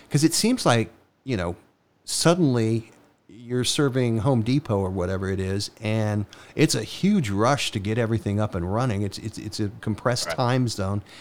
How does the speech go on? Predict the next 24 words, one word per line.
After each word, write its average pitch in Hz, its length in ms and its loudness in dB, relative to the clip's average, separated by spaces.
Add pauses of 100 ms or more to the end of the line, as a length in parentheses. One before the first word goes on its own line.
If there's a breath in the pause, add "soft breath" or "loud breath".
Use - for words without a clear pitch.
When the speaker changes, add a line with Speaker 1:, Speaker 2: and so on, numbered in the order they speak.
(120 loud breath)
Speaker 1:
and 113 160 0
pretty 208 180 2
stressful 131 520 0
for - 140 -4
a 95 40 0
lot 92 200 0
of 90 60 -8
folks. 87 440 -6 (580 soft breath)
Speaker 2:
Yeah. 139 360 -2
Speaker 1:
Wha-, 104 40 -8
what 175 220 4
would 175 180 2
your 196 140 2
recommendation 95 800 0
be 92 160 -6
there? 82 280 -10 (920)
Speaker 2:
So, 156 760 4
you 156 120 -2
know, 139 140 4
I 143 100 4
can 165 120 -2
only 135 180 0
speak 131 400 -4
to 113 580 0